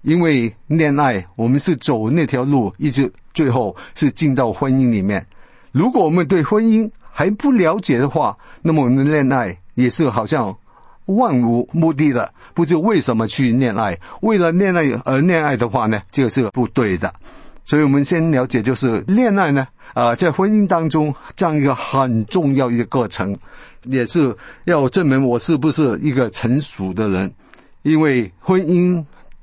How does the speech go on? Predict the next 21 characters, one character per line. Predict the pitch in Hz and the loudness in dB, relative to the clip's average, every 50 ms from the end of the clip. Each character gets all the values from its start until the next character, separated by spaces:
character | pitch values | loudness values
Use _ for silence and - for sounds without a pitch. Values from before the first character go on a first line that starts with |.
| - - | -14 -8
呃， | - 107 104 104 104 | -4 -4 -4 -4 -4
圣 | - - 156 143 131 | -4 0 0 2 2
经 | 113 143 139 127 | 2 2 2 2
里 | 117 | 2
面 | 117 120 117 | 2 0 -2
好 | 110 - - 131 120 107 95 | -2 -4 -4 -2 -2 -2 -4
清 | - - 151 151 151 | -4 -2 -2 0 0
楚 | 131 131 110 | 0 -2 -2
告 | - 143 120 | -2 -2 -2
诉 | 104 - 120 117 | -2 -2 -2 0
我 | 104 | 0
们， | 98 101 95 87 - - - - - - - | 0 0 -2 -4 -8 -14 -20 -20 -20 -8 -6
他 | - 147 | -4 -2
说 | 143 - 147 131 117 - - - - - | 0 0 -2 -2 -2 -6 -14 -20 -20 -8
我 | - 120 123 117 | -4 -2 0 0
们 | 117 120 131 156 | 2 2 2 2
要 | 160 143 127 | 2 2 2
离 | 120 117 101 110 127 | 0 0 2 0 0
开 | 131 - - 170 165 160 | 0 -2 -2 -2 -2 -2
父 | 143 - - - 240 185 | -2 -4 -2 -2 0 0
母 | 123 104 92 78 | 0 0 -2 -4